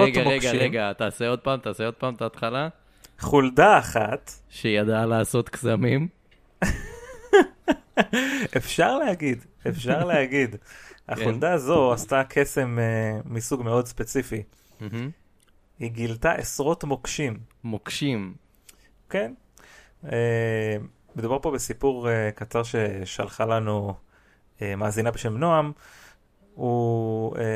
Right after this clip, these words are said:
Speaker 2: ידיעה של איי פי, מתואר פה בוויינט ככה: "החולדה הפועלת בקמבודיה".
Speaker 1: אהה, שם היא פועלת, כן.
Speaker 2: שם היא פועלת.
Speaker 1: וכשהיא
Speaker 2: אה,
Speaker 1: תסיים את תפקידה שם, אז היא תועבר למקום אחר,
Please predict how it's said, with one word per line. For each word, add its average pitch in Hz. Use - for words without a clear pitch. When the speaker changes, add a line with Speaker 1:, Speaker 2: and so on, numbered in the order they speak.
Speaker 2:
ידיעה 165
של 143
איי 135
פי, 143
מתואר 117
פה -
בוויינט 113
ככה: 110
"החולדה 127
הפועלת 143
בקמבודיה". 117
Speaker 1:
אהה, 120
שם 123
היא 131
פועלת, 117
כן. 117
Speaker 2:
שם 143
היא 135
פועלת. 113
Speaker 1:
וכשהיא 107
Speaker 2:
אה, 123
Speaker 1:
תסיים 127
את -
תפקידה 120
שם, 131
אז 104
היא 107
תועבר 104
למקום 104
אחר, 92